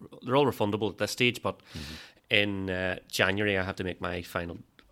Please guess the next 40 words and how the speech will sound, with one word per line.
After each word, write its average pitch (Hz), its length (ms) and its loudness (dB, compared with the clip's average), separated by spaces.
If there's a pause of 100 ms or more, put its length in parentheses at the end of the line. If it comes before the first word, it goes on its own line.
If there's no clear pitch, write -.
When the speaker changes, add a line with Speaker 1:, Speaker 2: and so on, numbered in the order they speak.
(280)
Speaker 1:
payment 87 320 -8
up - 140 -20
to 92 140 -14
make 90 180 -8
it - 60 -12
up - 100 -10
to 95 60 -10
ten 87 220 -8
percent 90 260 -8
of 82 120 -16
the, 90 220 -6
uh, - 240 -16 (380)
of - 220 -10
the - 80 -10
car's 90 320 -6
value 95 320 -2
to 101 120 -8
order 92 260 -2
it. - 100 -4
So, 90 300 -4 (640)
uh, 185 240 2
I 104 40 -2
think 117 160 0
I'm 101 60 -6
gonna 92 140 -4
stick - 200 0
with 104 140 0
it, 135 100 0 (140)
even 117 300 4
though 101 200 4
I'm 104 120 4
not 101 100 0
gonna 107 80 -6
be 92 60 -4
able 90 80 -6
to 90 80 -10
drive 92 320 0
the 113 80 -6
thing 117 240 2
until 92 560 -4